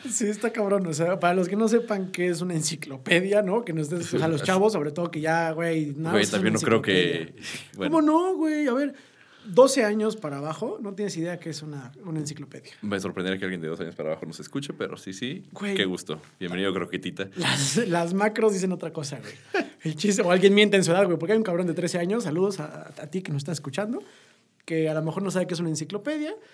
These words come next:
Speaker 1: ¿no? Era el libro enorme que tenía un chingo de tomos y donde venían todas las respuestas de las tareas, tal cual.
Speaker 2: Sí, era toda la información dividida en orden alfabético.
Speaker 1: Ajá.
Speaker 2: Y, pues sí, ahí encontrabas el, las respuestas del mundo y de la vida.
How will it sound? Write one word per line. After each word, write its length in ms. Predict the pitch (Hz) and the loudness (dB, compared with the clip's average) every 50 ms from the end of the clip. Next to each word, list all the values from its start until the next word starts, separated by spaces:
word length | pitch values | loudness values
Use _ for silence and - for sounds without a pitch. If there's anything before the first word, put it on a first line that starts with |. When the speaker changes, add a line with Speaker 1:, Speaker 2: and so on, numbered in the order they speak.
| - _ _ - | -20 _ _ -6
Speaker 1:
¿no? 240 | 180 202 262 320 - | -4 -4 -4 -2 0
Era 380 | - 254 277 285 294 311 - - | 2 2 4 4 0 -2 -4 -2
el 160 | 214 190 190 | 0 0 2
libro 380 | 196 226 240 247 247 247 247 247 | 2 0 2 4 4 2 2 2
enorme 540 | - 175 202 254 269 285 277 294 349 381 320 | -2 -4 -2 -2 0 0 0 0 -2 -4 -6
que 100 | - 170 | -8 -8
tenía 440 | 165 170 175 185 185 175 165 - - _ _ | -6 -6 -6 -4 -4 -4 -6 -6 -10 _ _
un 200 | 190 185 180 170 | -8 -8 -8 -8
chingo 260 | - - 233 202 170 | -6 -6 -6 -4 -4
de 80 | 156 147 | -4 -6
tomos 400 | 151 240 254 285 320 359 339 - | -4 -4 -4 -4 -6 -6 -8 -8
y 60 | - 165 | -6 -6
donde 220 | 165 160 165 160 | -4 -4 -2 -2
venían 260 | 160 165 185 196 202 196 | -2 -2 -2 -4 -2 -2
todas 140 | 208 196 | -2 -2
las 80 | 180 165 | 0 -2
respuestas 600 | 160 156 151 - 220 220 220 240 233 240 233 233 185 | -2 -4 -2 -2 -4 -2 -2 -4 -6 -6 -6 -8 -8
de 100 | 170 151 | -8 -6
las 160 | 147 143 127 | -6 -8 -10
tareas, 420 | - 135 127 127 127 - - - - _ - - _ _ | -12 -14 -16 -16 -16 -16 -18 -18 -18 _ -20 -20 _ _
tal 160 | - 123 131 | -18 -18 -16
cual. 160 | 127 - - - - | -16 -18 -20 -20 -20
Speaker 2:
Sí, 240 | _ - - 131 127 131 127 | _ -10 -8 -8 -8 -6 -2
era 260 | 123 120 117 113 113 | 0 0 0 0 0
toda 200 | - 127 127 120 | 0 0 0 2
la 60 | 107 | 0
información 520 | 104 104 107 98 95 98 98 - 139 147 147 | -2 -2 -4 -4 -4 -4 -2 -2 -2 -2 -2
dividida 400 | 127 98 95 101 104 107 107 104 | -4 -4 -2 -2 -2 -2 -2 -2
en 220 | 95 90 87 92 - _ _ _ _ _ _ _ | -4 -6 -10 -12 -16 _ _ _ _ _ _ _
orden 220 | - 98 101 95 | -8 -6 -6 -6
alfabético. 680 | 87 - - 92 95 117 - 127 117 - 170 - - - - - | -6 -6 -4 -4 -2 -2 -4 -6 -4 -2 -4 -4 -4 -8 -18 -18
Speaker 1:
Ajá. 180 | - 143 139 135 - - _ _ _ _ | -16 -14 -14 -14 -16 -20 _ _ _ _
Speaker 2:
Y, 280 | - 98 95 92 87 85 - - _ _ | -8 -4 -4 -4 -4 -6 -8 -14 _ _
pues 120 | - 113 104 | -6 -4 -4
sí, 180 | - 311 320 - - | -4 -6 -8 -8 -6
ahí 120 | 123 120 | -4 -4
encontrabas 480 | 123 123 123 113 120 120 120 120 117 - | -4 -4 -4 -4 -2 0 0 -2 -2 -4
el, 300 | 104 98 95 92 95 110 - | -4 -4 -4 -4 -8 -12 -12
las 120 | 104 98 98 | -10 -10 -10
respuestas 320 | 101 - - 107 117 110 | -8 -10 -10 -10 -8 -6
del 100 | 110 95 | -4 -4
mundo 260 | 95 98 104 101 98 | -4 -4 -4 -2 -2
y 40 | 95 | 0
de 80 | 90 87 | 0 0
la 80 | 85 | 0
vida. 240 | 85 90 90 - - | -2 -2 -4 -6 -4